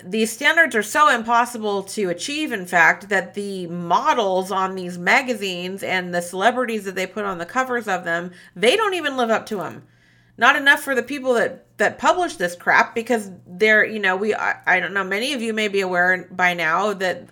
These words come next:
all of these pictures of these people are photoshopped and they're edited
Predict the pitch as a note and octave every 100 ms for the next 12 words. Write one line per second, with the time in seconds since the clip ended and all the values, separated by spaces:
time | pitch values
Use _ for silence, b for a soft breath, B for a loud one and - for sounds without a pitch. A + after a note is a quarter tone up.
0 | - G3+ A3+ A#3 A3+ G3+ - D4 D4+ A3
1 | F3 F#3+ F#3+ F#3 F3+ - C#4 - E3+ D3+
2 | - B B B B - B3 C4+ D#4 G4+
3 | F4 - C3+ - - - B B B B
4 | B A#3 A#3 A#3 A#3+ - G#3 C#4+ D#4 D4
5 | A#3+ A3